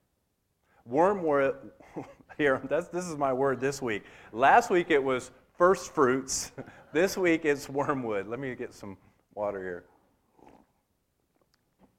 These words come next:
But it's used throughout Scripture to denote extreme bitterness. The prophets Jeremiah and Amos both make reference to wormwood as the epitome of bitterness of soul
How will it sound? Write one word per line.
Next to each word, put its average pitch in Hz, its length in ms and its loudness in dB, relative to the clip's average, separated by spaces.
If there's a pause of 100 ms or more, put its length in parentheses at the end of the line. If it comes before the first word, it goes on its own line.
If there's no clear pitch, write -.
(720)
But 135 180 2
it's 139 220 -6
used 214 300 -4
throughout 165 340 0
Scripture 143 500 -4
to - 180 -12
denote 117 520 -6
extreme 156 720 -6 (200)
bitterness. 104 640 -10 (1400)
The 127 80 -14
prophets 160 500 0
Jeremiah 131 720 -4
and 117 160 -12
Amos 135 440 -10 (100)
both 180 340 -2
make 147 280 -12
reference 127 500 -6
to 117 140 -14
wormwood 110 680 -6 (400)
as 120 200 -6
the 117 160 -8
epitome 117 760 -4 (260)
of 107 240 -10
bitterness 175 540 -4
of 127 100 -10
soul 104 600 -8